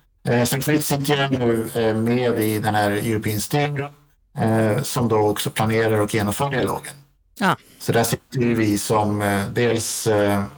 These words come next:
Speaker 1: från Tjeckien, Frankrike och Sverige, från, från, eh, departementen, vi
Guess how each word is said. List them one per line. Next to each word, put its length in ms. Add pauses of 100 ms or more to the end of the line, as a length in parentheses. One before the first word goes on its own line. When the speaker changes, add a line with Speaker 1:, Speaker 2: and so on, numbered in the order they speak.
(160)
Speaker 1:
från 420
Tjeckien, 560 (360)
Frankrike 440
och 60
Sverige, 500
från, 540
från, 520
eh, 60 (540)
departementen, 920 (100)
vi 500